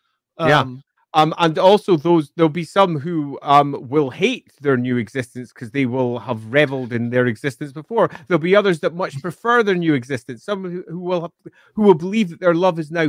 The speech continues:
Speaker 1: pure 'cause it's based upon what they definitely feel rather than the drives of their filthy bodies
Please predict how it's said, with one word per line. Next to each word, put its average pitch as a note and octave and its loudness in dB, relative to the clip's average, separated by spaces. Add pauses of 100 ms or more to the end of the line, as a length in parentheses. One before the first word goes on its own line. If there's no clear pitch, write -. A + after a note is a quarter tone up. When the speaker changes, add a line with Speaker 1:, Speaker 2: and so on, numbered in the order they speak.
(120)
Speaker 1:
pure G#3+ -4
'cause A#2+ -16
it's B2+ -16
based F3+ 0
upon D3 -6
what C#3 -10
they C3+ -4 (420)
definitely D#3+ 0
feel F#3 -6
rather C#3 -2
than B2+ -12
the B2+ -2
drives E3 0
of A#2 -10
their A#2+ 0
filthy D#3+ 0
bodies C#3+ -4